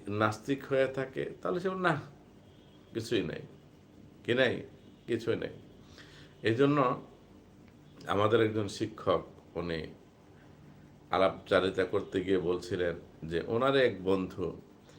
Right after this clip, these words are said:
রাজশাহী ইউনিভার্সিটিতে পড়ে, তখন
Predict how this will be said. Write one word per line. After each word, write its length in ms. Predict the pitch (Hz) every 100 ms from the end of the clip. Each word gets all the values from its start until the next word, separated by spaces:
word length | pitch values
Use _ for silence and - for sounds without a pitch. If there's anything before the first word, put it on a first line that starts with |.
| - -
রাজশাহী 380 | 95 - 135 139
ইউনিভার্সিটিতে 640 | 139 131 - 113 107 95 -
পড়ে, 260 | - - - - - - - - - - - - - - - - - - - - - -
তখন 520 | 139 139 156 139 120